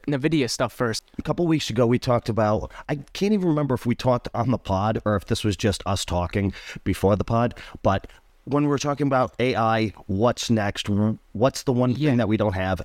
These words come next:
Speaker 2: I said text to video, or when they can get video,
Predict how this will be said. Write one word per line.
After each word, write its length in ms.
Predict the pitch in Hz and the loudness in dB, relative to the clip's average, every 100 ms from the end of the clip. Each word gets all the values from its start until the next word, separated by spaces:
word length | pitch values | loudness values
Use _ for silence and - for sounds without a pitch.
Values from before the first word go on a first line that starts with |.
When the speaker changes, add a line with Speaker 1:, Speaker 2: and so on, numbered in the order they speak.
| - | -4
Speaker 2:
I 160 | 107 | -4
said 400 | 135 - 113 101 - | -2 0 0 0 -2
text 320 | - - - | -4 -4 -2
to 100 | - | -2
video, 400 | 90 92 80 76 | 0 2 2 0
or 320 | 78 90 95 95 | 2 2 0 -2
when 240 | 90 120 | -2 0
they 100 | 110 | 0
can 300 | - 110 107 - - - - _ - | 2 2 2 0 -10 -16 -18 _ -2
get 200 | 143 147 | 0 0
video, 720 | 95 135 127 113 98 98 | -2 2 4 4 2 0